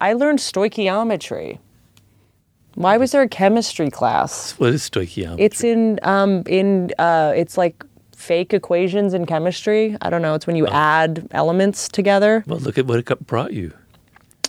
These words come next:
Speaker 1: That's a good <laughs> point.
Speaker 2: Um, <laughs> um, well, like, y-,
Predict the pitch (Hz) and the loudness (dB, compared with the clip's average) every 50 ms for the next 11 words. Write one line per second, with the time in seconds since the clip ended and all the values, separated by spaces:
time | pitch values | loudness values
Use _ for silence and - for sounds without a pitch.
0 | - _ - - 117 156 - - 170 147 - - 170 160 165 170 - - - - | -12 _ -4 -2 -2 0 2 2 0 2 2 0 2 2 2 2 2 0 2 2
1 | 240 190 - 233 175 156 127 131 117 92 - - - - - - - - - - | 2 0 2 0 0 2 2 0 -2 -4 -8 -14 -18 -20 -20 -20 -20 -20 -20 -20
2 | - - - - 151 - - - - - _ _ _ - - - - - - - | -18 -10 -6 -6 -6 -6 -8 -20 -20 -20 _ _ _ -20 -20 -20 -18 -18 -18 -20
3 | - - - - 131 123 120 110 113 117 110 - - - - - - - _ - | -18 -12 -4 -2 0 2 2 2 0 -2 -6 -10 -12 -18 -20 -20 -20 -20 _ -14
4 | - - - - - 143 143 147 147 - - - 160 165 160 165 160 - - _ | -12 -12 -10 -6 -2 2 2 2 2 0 -2 -2 0 0 0 0 -2 -6 -12 _
5 | _ _ _ _ _ _ _ _ _ _ _ _ _ _ _ _ - - 151 151 | _ _ _ _ _ _ _ _ _ _ _ _ _ _ _ _ -12 -10 -8 -8